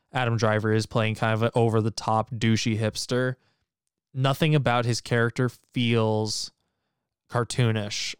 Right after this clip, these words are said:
or, um, outside of the realm of possibility. So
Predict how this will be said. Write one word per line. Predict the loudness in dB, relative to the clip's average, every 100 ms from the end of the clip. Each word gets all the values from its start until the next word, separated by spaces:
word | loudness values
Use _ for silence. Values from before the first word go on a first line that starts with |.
| -6
or, | -2 0 0 0 0 -2
um, | -2 -2 -6 -10 -14 _ _ _ _ _ -6
outside | -4 -2 -2 2
of | 2
the | 2
realm | 2
of | 0
possibility. | 0 -2 -2 -2 -2 -2 -4
So | -4 -2 -2